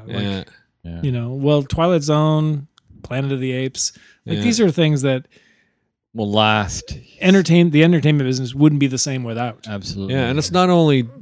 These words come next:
Speaker 2: uh, his, you know, the story's impact, it's also,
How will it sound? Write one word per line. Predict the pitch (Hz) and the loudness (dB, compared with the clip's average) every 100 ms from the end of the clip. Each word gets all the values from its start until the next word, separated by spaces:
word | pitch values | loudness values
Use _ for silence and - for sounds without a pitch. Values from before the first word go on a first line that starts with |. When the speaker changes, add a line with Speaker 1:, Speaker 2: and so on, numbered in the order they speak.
| - | -12
Speaker 2:
uh, | 120 120 117 110 107 - _ _ | -6 -2 -2 -2 -4 -10 _ _
his, | 135 117 - - 110 | -2 -2 -4 -12 -14
you | 98 | -8
know, | 113 | -6
the | 107 | -2
story's | - - 127 131 123 110 - - _ - | -2 2 2 4 2 0 -4 -10 _ -6
impact, | 123 120 104 92 95 - _ _ _ _ _ _ | -4 -4 -4 -6 -8 -14 _ _ _ _ _ _
it's | 117 - | -8 -2
also, | 123 120 - 123 113 110 110 | 2 2 2 2 2 0 -2